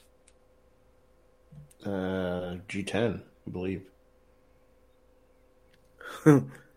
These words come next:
Speaker 2: C four says, "I thought the feed quit, then I realized Rich just cut off his bathroom fan." Okay, Ghost Tactical's out there. He says,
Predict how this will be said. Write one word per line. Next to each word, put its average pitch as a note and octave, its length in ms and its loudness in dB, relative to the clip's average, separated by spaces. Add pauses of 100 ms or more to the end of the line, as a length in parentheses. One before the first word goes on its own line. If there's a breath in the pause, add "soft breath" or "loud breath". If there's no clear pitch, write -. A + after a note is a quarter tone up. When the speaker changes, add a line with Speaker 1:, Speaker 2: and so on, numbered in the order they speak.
(200 loud breath)
Speaker 2:
C C#3 260 6
four C#3+ 260 6
says, B2 320 6
"I A2+ 60 6
thought C#3 240 4
the A2+ 80 -4
feed A3+ 320 6
quit, B2+ 240 8
then C3+ 120 8
I A#2 40 10
realized A2 500 8
Rich D3+ 300 4
just G#2+ 260 2
cut A#2+ 140 6
off A#2+ 220 4
his G#2+ 140 -2
bathroom A#2+ 640 4
fan." D3+ 540 -2 (2250 soft breath)
Okay, D3+ 580 8
Ghost C#3 320 10
Tactical's D3+ 540 8
out B2 240 10
there. C3 100 8
He B2+ 80 8
says, A2 280 4